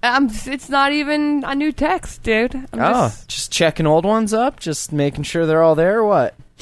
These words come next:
Speaker 1: Well, I didn't, uh, push the X button, so it still had the, uh, you
Speaker 2: Ah,
Speaker 1: have a new
Speaker 2: yeah,
Speaker 1: text
Speaker 2: yeah, sure,
Speaker 1: message
Speaker 2: sure.
Speaker 1: thing,
Speaker 2: The
Speaker 1: so
Speaker 2: notification.
Speaker 1: Yeah.
Speaker 2: Sure.
Speaker 1: So it's still there.
Speaker 2: Okay.
Speaker 1: Okay.
Speaker 2: You know there's cameras everywhere, right?
Speaker 1: Uh-huh.
Speaker 2: So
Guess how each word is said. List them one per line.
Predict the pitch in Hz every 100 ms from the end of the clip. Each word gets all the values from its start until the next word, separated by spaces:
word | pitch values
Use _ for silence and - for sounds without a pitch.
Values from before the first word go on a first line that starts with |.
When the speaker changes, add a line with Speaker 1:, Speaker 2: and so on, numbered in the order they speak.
| -
Speaker 1:
Well, | 226
I | 254 254
didn't, | 254 262 262 262
uh, | 247 240
push | - 285 -
the | -
X | - - -
button, | 214 196 170 170
so | 208
it | 185
still | - 220 208
had | 208 202 196
the, | 196 190 196
uh, | 190 185
you | 180
Speaker 2:
Ah, | 208
Speaker 1:
have | -
a | 190
new | 190
Speaker 2:
yeah, | 165
Speaker 1:
text | 180 202 170
Speaker 2:
yeah, | 185
sure, | 170 185 156
Speaker 1:
message | - -
Speaker 2:
sure. | 175 147
Speaker 1:
thing, | 151
Speaker 2:
The | 131
Speaker 1:
so | 127
Speaker 2:
notification. | 131 175 165 165 160 151 - 101 104 - _ -
Speaker 1:
Yeah. | 220 202 -
Speaker 2:
Sure. | - 139 120 -
Speaker 1:
So | - 185
it's | 180
still | - 196
there. | 190 190 - _ _ _ -
Speaker 2:
Okay. | 196 - 165 _ - -
Speaker 1:
Okay. | 302 247 - - - - - - - - - - -
Speaker 2:
You | 151 190
know | 254
there's | 339 277
cameras | 202 156 151 127
everywhere, | 110 98 95 90 85
right? | 104 104 -
Speaker 1:
Uh-huh. | 262 330 320 330 320 - - _ _ _
Speaker 2:
So | - - 139 131 123 120